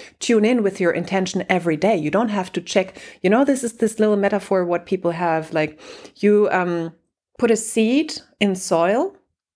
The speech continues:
and then you let it sit there and you put a little bit of water on there,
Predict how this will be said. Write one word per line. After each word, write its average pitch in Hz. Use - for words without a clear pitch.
and 196
then 226
you 233
let 202
it 190
sit -
there 139
and 156
you 175
put 277
a 285
little 277
bit 277
of -
water 202
on 196
there, 185